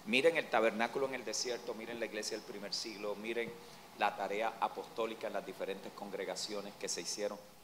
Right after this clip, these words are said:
La tarea se va a cumplir, porque la tarea de la iglesia es perfeccionar gente, no hacer cosas, pero gente perfeccionada hace grandes cosas para Dios. Sí, sí. Gente per-, hace grandes cosas para Dios,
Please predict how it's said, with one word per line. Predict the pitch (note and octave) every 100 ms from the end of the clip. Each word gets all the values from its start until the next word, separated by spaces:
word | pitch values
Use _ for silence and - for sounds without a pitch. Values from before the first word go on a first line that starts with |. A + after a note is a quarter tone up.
| - - - - - G#2
La | G#2
tarea | G#2 A#2+ D3
se | C3
va | A#2
a | A#2+
cumplir, | - - F2 - - - - - - - - - - -
porque | G#2 G#2+
la | G2+
tarea | G2+ G2+ A2+
de | B2+
la | B2+
iglesia | A#2 B2 C3+
es | B2 - - -
perfeccionar | A2+ G#2 - F#2+ - F#2 G2 G#2+
gente, | G#2+ A#2+ G#2 - D#2 -
no | F2+
hacer | G2 - F#2+
cosas, | - F2+ - C2+ - - - -
pero | G2 F2
gente | G2+ B2+ - -
perfeccionada | - - F2 - F#2 A2+ A#2 - -
hace | - F#2 G2 E2
grandes | - A#2+ C#3 F2+ -
cosas | - F2 E2+
para | - - B1
Dios. | - - - - - - - - - - - - - - - - -
Sí, | - E3+
sí. | - - - - - - - - D4
Gente | C#3+ F#3 F#3
per-, | - -
hace | F#2+ F#2 A#2+
grandes | G#2 D3 G3 -
cosas | B2+ G#2+ -
para | F2+ D#2
Dios, | D2